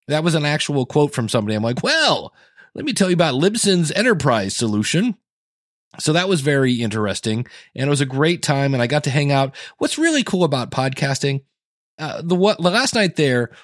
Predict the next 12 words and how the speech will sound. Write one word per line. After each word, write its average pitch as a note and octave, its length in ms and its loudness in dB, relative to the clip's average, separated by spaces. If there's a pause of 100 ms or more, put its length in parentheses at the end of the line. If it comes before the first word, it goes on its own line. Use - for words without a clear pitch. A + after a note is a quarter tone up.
(120)
Rob F#3+ 260 0
Greenlee E3 380 0
from D3+ 160 -4
Spreaker, G2+ 600 -4 (920)
we D#3 220 0
had D3 500 0
Addy G3 220 0
Saucedo C3+ 760 0
from B2+ 560 -2
Simplecast, A2+ 880 -4 (240)
you D3+ 140 0
had C#3 500 0